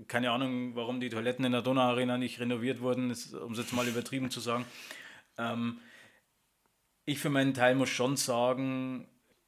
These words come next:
ich glaube, letzte Saison war einfach eine Ausnahmesaison, die du so vielleicht nie wieder haben wirst. Und ich denke, die Platzierung, auf der wir jetzt stehen, vielleicht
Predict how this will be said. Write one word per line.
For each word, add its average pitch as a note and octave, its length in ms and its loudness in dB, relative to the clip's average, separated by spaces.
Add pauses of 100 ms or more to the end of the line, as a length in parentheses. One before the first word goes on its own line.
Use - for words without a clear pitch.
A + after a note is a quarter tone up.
(140)
ich - 240 -16
glaube, B2 340 2
letzte B2+ 300 2
Saison B2 480 2
war A#2 180 2
einfach A#2+ 280 0
eine A2+ 280 -4 (100)
Ausnahmesaison, B2 1080 0
die A#2 260 -4
du A#2 120 -8
so A#2 640 -4 (1300)
vielleicht A2 440 0
nie B2 240 2
wieder A#2+ 300 6
haben A2 300 2
wirst. G#2+ 280 -4 (500)
Und A#2 440 -2
ich B2+ 160 -6
denke, B2+ 600 0 (560)
die A#2+ 60 0
Platzierung, C3 800 0 (1200)
auf A#2+ 140 0
der A2+ 160 6
wir A2 100 2
jetzt B2+ 240 2
stehen, C#3+ 420 2
vielleicht - 520 0